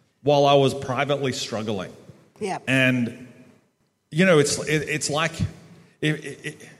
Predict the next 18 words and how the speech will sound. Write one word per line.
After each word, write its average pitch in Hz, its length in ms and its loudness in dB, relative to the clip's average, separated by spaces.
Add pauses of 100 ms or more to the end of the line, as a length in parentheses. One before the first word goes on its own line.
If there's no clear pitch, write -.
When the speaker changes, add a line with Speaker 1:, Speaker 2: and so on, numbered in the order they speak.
(100)
Speaker 1:
I, 120 260 -4 (120)
I 110 180 -8
wish 110 200 -4
I 113 40 -2
had 101 140 -4
a 95 40 -4
visual 101 340 -4
right 95 160 -4
now. 98 180 -4 (300)
If 156 200 2
you 220 80 2
take 220 300 2
a, 147 240 2
a, 131 380 4
a, 123 280 -4
a - 20 -4
raw 147 640 6
egg, 117 400 0